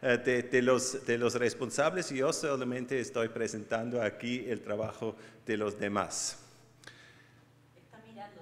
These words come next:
Speaker 2: Durlandi.
Speaker 1: Está mirando, yo sé. <laughs> Bueno, eh, entonces quizás a esta, en este momento de la tarde quizás es bueno hacer un poco una, un ejercicio físico, eh, señoras y señores, eh, porque, em,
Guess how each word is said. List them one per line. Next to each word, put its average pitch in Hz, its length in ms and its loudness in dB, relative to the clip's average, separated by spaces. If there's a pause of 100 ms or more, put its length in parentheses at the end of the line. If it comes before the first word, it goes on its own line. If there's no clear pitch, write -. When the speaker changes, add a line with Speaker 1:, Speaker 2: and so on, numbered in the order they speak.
Speaker 2:
Durlandi. 151 720 -16
Speaker 1:
Está 117 220 -4
mirando, 113 480 4
yo 104 160 2
sé. - 400 -4
<laughs> - 1300 0
Bueno, 120 380 6 (380)
eh, 131 320 6 (260)
entonces 165 480 -2
quizás 190 420 0
a 175 140 6
esta, 160 640 2 (300)
en 151 220 -4
este 170 240 0
momento 156 420 2
de 143 100 0
la 127 200 0
tarde 151 280 4
quizás 151 380 -2
es 139 160 -10
bueno 147 240 -2
hacer 143 340 0
un 139 100 -4
poco 143 360 -4
una, 117 640 -4 (100)
un 120 180 -4
ejercicio 127 560 -6
físico, 143 560 -6 (520)
eh, 131 140 -2
señoras 131 540 0
y 127 80 -4
señores, 139 640 2
eh, 127 160 -4
porque, 123 840 -2
em, 117 400 -2